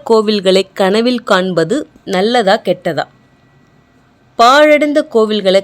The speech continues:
கனவுல கண்டீங்கன்னா நிறைய பேர்த்துக்கு தீமைகள் தாங்க நடந்திருக்கு. பொதுவா பாழடைந்த மண்டபத்தை கனவுல காணும்போது நீங்க எந்த தொழில் செஞ்சுட்டு இருக்கிறீங்களோ அந்த தொழில்ல கொஞ்சம் நஷ்டம் ஏற்படும்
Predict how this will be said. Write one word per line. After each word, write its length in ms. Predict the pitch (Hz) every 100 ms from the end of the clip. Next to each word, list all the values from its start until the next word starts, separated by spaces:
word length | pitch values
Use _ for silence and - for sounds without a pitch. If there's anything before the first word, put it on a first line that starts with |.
| 190
கனவுல 460 | 185 208 240 226 196
கண்டீங்கன்னா 760 | 185 180 196 190 175 160 156 180 - _ _ _ _ _ -
நிறைய 280 | 175 202 254
பேர்த்துக்கு 500 | 247 202 180 175 240 247 _
தீமைகள் 500 | 233 254 254 220 196
தாங்க 280 | 180 196 208
நடந்திருக்கு. 640 | 180 170 160 160 147 160 160 _ _ _ _ _ _ _ _ -
பொதுவா 400 | 233 269 247 220 233 -
பாழடைந்த 580 | 226 247 269 269 269 262
மண்டபத்தை 560 | 208 196 196 185 185 196
கனவுல 440 | 202 202 226 240 214
காணும்போது 600 | 202 180 185 175 160 156 190
நீங்க 320 | 208 220 220 196 170
எந்த 200 | 214 262
தொழில் 400 | 262 196 226 220
செஞ்சுட்டு 320 | 196 190 190
இருக்கிறீங்களோ 460 | 190 170 165 160 175 -
அந்த 360 | 190 202 185 180
தொழில்ல 540 | 180 190 240 185 170 208 - _ _ _
கொஞ்சம் 300 | - 202 190
நஷ்டம் 400 | 185 180 - 247 214
ஏற்படும் 560 | 175 170 170 160 165